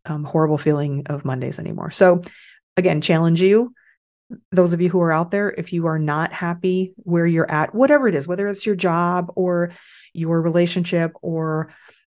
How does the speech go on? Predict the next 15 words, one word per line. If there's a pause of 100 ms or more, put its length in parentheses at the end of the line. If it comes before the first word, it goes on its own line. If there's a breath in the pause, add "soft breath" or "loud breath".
(120)
um,
where
you
live,
whatever
it
is,
I
challenge
you
to, (260)
um,
to
f-, (160)
f-,